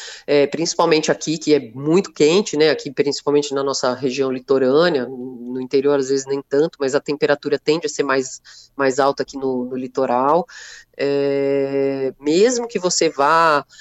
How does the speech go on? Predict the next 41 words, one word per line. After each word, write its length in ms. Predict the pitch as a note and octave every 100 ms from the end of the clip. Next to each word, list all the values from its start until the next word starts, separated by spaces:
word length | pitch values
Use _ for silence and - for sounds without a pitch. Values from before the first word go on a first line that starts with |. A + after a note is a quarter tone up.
| - -
"Ah, 380 | F#3+ G#3+ G3
eu 140 | F3+ F3
vou", 580 | D#3+ F#3+ G3+ F#3 D#3+ - D#3+
né? 200 | F3+ F#3
Muitas 320 | F3+ F#3+ F3+
vezes 220 | G3 -
você 60 | -
fala, 260 | G#3 C4
"Ah, 40 | A#3
eu 80 |
vou 160 | G#3+ A#3
ali 300 | A3 A3+ A#3+
só 580 | - A3 C#4 C4+ A3 E3 D#3+
meia 200 | G#3 A3
horinha 580 | F#3 F#3+ G#3+ F#3+ D#3 C#3+
fazer 260 | D#3+ G#3
tal 200 | - F#3+
coisa, 340 | - F3 G3 -
vou 100 | E3+
deixar 280 | E3+ F3
meu 100 | F3
pet 340 | D#3+ D#3 F3+ -
dentro 280 | D#3+ - D3+
do 80 |
carro 240 | - D#3 E3
sozinho." 680 | E3 D3 C#3 C#3+ F3+ F#3 - - - _ -
É, 140 | -
e 80 | E3+
sempre 540 | - - A3 C4+ A3
existe 400 | F#3+ - F#3 -
o 60 | E3
risco 500 | - B2 D#3+ E3+ -
de 80 | C#3+
superaquecimento. 1080 | - D3+ C#3+ C#3 C#3 - C3 C3+ D3+ - -
O 140 | F#3+
carro, 360 | - D#3+ D#3+ D#3+
ele 120 | F3+
funciona 480 | - F#3+ - D#3+ C#3+
com 240 | - A3
uma 100 | B3
estufa, 680 | G#3+ - - D3+ D3+ -